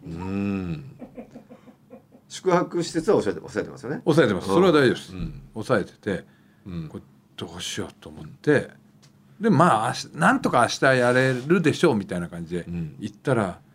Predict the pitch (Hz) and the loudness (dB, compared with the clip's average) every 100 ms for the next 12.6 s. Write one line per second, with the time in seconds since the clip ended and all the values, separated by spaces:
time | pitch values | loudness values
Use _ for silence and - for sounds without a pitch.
0 | _ _ _ 240 196 - 254 294 320 330 | _ _ _ 2 2 4 4 4 4 4
1 | 262 - - - - - _ _ - 123 | 2 0 0 0 -2 -16 _ _ -2 2
2 | 117 - 87 - - _ _ - - - | 2 2 -4 -10 -18 _ _ -20 -10 -6
3 | 107 113 110 101 92 147 131 - 107 98 | 0 0 2 2 4 2 0 2 0 0
4 | 92 90 78 - _ _ _ _ _ _ | -8 -10 -12 -16 _ _ _ _ _ _
5 | _ 151 180 127 90 - _ 117 147 196 | _ 2 4 4 2 -8 _ -2 4 4
6 | - 92 113 110 - 65 - - - - | 2 0 0 0 -6 -14 -20 -20 -16 -8
7 | 220 349 240 247 233 214 196 226 247 285 | 0 2 4 6 6 4 4 2 2 0
8 | 208 - 160 156 - - - 120 - 95 | 0 2 4 4 0 -12 0 2 4 4
9 | 90 87 82 - - - _ _ - 98 | 2 -2 -4 -4 -4 -4 _ _ -14 -8
10 | 95 160 147 123 98 87 82 101 110 101 | 2 2 4 2 4 2 0 -2 -2 -2
11 | 85 80 92 85 - - 113 101 95 87 | -4 -6 -6 -6 -8 -4 -2 0 -2 -4
12 | 78 107 101 90 76 | -4 -2 -2 -4 -10